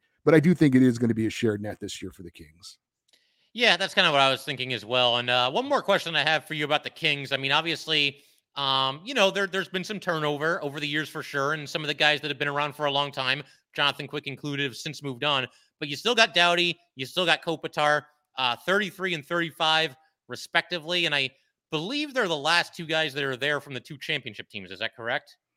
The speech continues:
Speaker 2: They're
Speaker 1: They
Speaker 2: the
Speaker 1: are, but they did, they actually, the Kings did bring back Trevor Lewis,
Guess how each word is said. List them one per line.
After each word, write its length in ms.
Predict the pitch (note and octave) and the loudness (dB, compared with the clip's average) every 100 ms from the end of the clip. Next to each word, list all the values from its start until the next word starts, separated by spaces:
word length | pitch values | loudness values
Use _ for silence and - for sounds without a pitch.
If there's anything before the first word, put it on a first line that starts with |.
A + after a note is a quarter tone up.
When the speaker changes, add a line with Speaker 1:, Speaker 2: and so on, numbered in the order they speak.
| - - _ | -18 -18 _
Speaker 2:
They're 160 | A2 C3 | -6 4
Speaker 1:
They 160 | F3+ | 6
Speaker 2:
the 80 | G3+ | 6
Speaker 1:
are, 320 | G3 G#3+ A3 | 4 6 6
but 220 | F#3 F3+ | 6 4
they 140 | D3+ D#3 | 6 4
did, 400 | A#2+ B2 E3 C#3+ | 4 4 4 6
they 280 | D3 D3+ E3 | 6 8 8
actually, 300 | D#3+ E3 C#3+ | 4 4 4
the 80 | |
Kings 240 | - E3 B2 | 4 0 4
did 220 | C#3 E3 | 4 6
bring 200 | D3+ D#3 | 4 4
back 200 | C#3+ C3+ | 4 2
Trevor 340 | - D3 C3+ | 2 2 4
Lewis, 520 | B2 C3+ A2+ G#2+ - | 6 6 6 0 -6